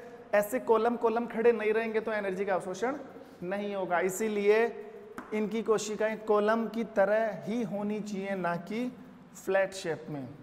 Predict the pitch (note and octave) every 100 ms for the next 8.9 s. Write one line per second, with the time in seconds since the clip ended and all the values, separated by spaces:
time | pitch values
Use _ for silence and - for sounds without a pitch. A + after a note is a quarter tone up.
0 | - - G3 G3+ A#3 A#3+ A#3+ - - E3+
1 | F#3 A3+ A3 G3 A3 G#3+ G#3 G#3 F#3 F3+
2 | E3+ F3+ A#3 C#4 - - - - - -
3 | - G#3+ G#3 F#3+ E3 E3 C3+ - - -
4 | F#3+ F#3 G3+ G3+ - G3 G#3 G3+ G#3+ G3+
5 | - - G#3+ G3+ - G3+ G3 F#3+ F#3+ G#3+
6 | A#3+ A#3+ - - - F3 G3 B3 - -
7 | - - - G#3 - G3+ F3+ F3+ F#3 F#3
8 | F3+ F#3 F#3+ F3+ F#3 F3 E3 F3